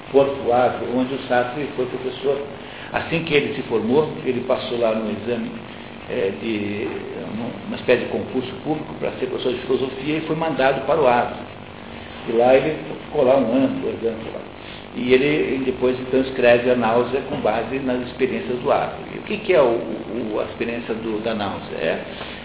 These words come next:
a experiência do sujeito que se convence de que, como nada faz sentido,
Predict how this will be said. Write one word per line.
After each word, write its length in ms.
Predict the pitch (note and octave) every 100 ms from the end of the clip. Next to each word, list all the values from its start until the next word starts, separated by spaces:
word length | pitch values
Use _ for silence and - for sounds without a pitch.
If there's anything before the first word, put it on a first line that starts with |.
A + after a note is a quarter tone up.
| -
a 40 |
experiência 320 | - D3 D3
do 60 | C3+
sujeito 420 | F3 C#3 D#3+ E3+ - - - - - -
que 180 | D#3 D3+ - - - - - -
se 80 | D#3
convence 580 | D3+ B2+ A#2+ D#3 D#3 C#3+
de 100 | A#2+
que, 300 | A#2+ B2 A#2+ - -
como 220 | F#3 D#3
nada 360 | C3+ C3+ B2+ A2+
faz 180 | A#2+ A2 A2
sentido, 400 | A2+ G#2 - G3